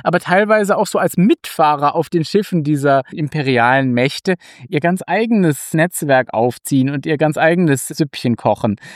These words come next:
Das ist schon ganz interessant zu sehen. Deswegen bei Ma Dexin wird das vielleicht sogar am deutlichsten von allen, weil er ja nun wirklich so geografisch genommen mit diesem Weg über die Berge in Myanmar, also so den Grenzübergang, an den man vielleicht so als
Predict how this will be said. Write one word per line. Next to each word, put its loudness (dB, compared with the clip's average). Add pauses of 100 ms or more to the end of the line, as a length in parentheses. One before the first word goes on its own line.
(160)
Das -4
ist -6
schon 0
ganz -2
interessant -2
zu -4
sehen. 0
Deswegen -2
bei 0
Ma 2
Dexin 2
wird -2
das -2
vielleicht -2
sogar 0
am 0
deutlichsten -2
von -6
allen, 0
weil 0
er -4
ja 2
nun -2
wirklich -2
so -4
geografisch 0
genommen 0
mit -2
diesem -2
Weg 0
über -2
die -2
Berge 0
in -4
Myanmar, 0
also -6
so -2
den 0
Grenzübergang, -2
an -2
den -2
man -2
vielleicht -4
so -8
als -4